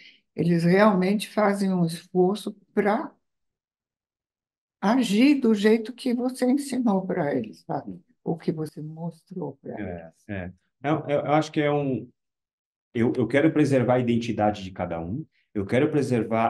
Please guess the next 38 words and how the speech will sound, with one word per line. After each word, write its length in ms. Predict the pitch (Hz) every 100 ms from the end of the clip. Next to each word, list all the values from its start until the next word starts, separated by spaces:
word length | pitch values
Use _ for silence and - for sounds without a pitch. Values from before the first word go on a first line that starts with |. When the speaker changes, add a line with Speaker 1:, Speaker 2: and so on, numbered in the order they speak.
| -
Speaker 2:
a, 640 | 110 104 - 107 92 90
a, 80 | -
o 60 |
estilo 500 | 113 - - 156 185
de 100 | 123
cada 320 | 104 101 95 92
um, 60 |
Speaker 1:
Sim, 260 | 101 190 175
claro. 220 | - 113
Speaker 2:
mas 120 | 113
existe 360 | 117 107 143 147
um 80 | 139
padrão 560 | 143 127 104 107 120 -
de 120 | 107
trabalho 600 | 104 95 90 92 110 123
onde 220 | 120 110
a 40 | 107
gente 180 | 113
vai 140 | 113 113
trabalhar 320 | 117 107 107
dentro 340 | 107 127 143
de 120 | 123 117
uma 140 | 123
amplitude, 760 | 123 123 123 117 131 110 98 90
ó, 60 | 82
a-, 240 | - 110 -
daqui 320 | 113 107 120 127
pra 160 | 113
frente, 280 | - 104 107
ok? 440 | 104 151 170 175 -
E 120 | 139
até 280 | 127 - 135
aqui, 300 | 123 - 123
ok? 460 | 120 120 117 135 _ _
E 60 | 113
a 40 |
gente 280 | 104 123 -
tem, 320 | 120 151 -